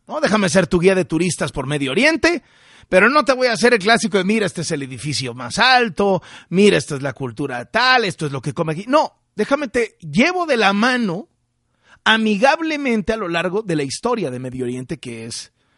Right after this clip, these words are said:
pues, de una profundidad, de una relevancia." Y, y yo siempre he tenido la impresión de que de este lado del mundo, en Occidente, no hemos entendido <laughs> lo que tienen en la cabeza en Medio Oriente.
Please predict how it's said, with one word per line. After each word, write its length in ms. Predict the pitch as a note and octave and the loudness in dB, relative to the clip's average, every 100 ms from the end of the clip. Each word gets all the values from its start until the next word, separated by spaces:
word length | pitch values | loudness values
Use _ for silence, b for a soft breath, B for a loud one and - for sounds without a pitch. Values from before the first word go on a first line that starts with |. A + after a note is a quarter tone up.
| _ _ _ | _ _ _
pues, 180 | C#3 A#2+ | -12 -10
de 80 | B2 | -8
una 220 | A#2+ A#2 | -6 -8
profundidad, 880 | C#3+ A#2 - A#2+ A2 G#2+ A2 A2+ - | -10 -14 -14 -14 -14 -14 -12 -14 -12
de 120 | B2+ B2+ | -6 -6
una 220 | A#2+ A#2+ | -4 -6
relevancia." 1120 | A#2+ C3 A2 A2+ G#2 A2+ A2 A2 G2+ G#2+ A2 _ _ _ _ _ _ - | -6 -6 -6 -10 -10 -12 -12 -12 -14 -14 -16 _ _ _ _ _ _ -10
Y, 280 | D3 C#3+ _ | -8 -8 _
y 200 | F3+ B2+ | -20 -16
yo 160 | - G3 | -10 -8
siempre 300 | - A3 B3 | -8 -10 -8
he 40 | |
tenido 260 | A3 B3 A#3+ | -6 -4 -4
la 80 | A3+ | -6
impresión 380 | G3+ E3 B3 | -8 -12 -12
de 120 | D4+ D3+ | -12 -10
que 320 | D3+ C#3 - _ _ - | -12 -12 -16 _ _ -14
de 80 | C#3 | -12
este 200 | - C#3 | -10 -10
lado 180 | C3+ C3+ | -8 -8
del 100 | B2 | -8
mundo, 340 | C3 D3 D3+ | -8 -8 -10
en 100 | A#2 | -12
Occidente, 600 | A#2 G#2 A#2 C3+ D#3+ E3 _ | -16 -14 -10 -10 -10 -12 _
no 440 | E3+ F3 G3+ A3 A3+ | -4 0 2 0 0
hemos 380 | A3+ A3+ G#3 G3+ | -2 -2 -4 -2
entendido 880 | F3+ D#3 F3 C#3+ C3 D3 B2+ F2+ _ _ _ _ _ _ | -2 -4 -6 -6 -8 -10 -10 -14 _ _ _ _ _ _
<laughs> 280 | - C#5 | -20 -14
lo 200 | A3+ C#3+ B2+ | -8 -8 -6
que 140 | B2+ | -6
tienen 400 | D#3 D#3 D3 D3 | -2 -2 -2 -6
en 120 | B2+ | -6
la 100 | B2 | -8
cabeza 440 | A#2+ A#2+ B2+ A#2+ B2+ | -10 -10 -8 -10 -10
en 60 | B2 | -8
Medio 240 | A#2+ B2 | -8 -8
Oriente. 380 | C3 C#3 C3 | -6 -6 -6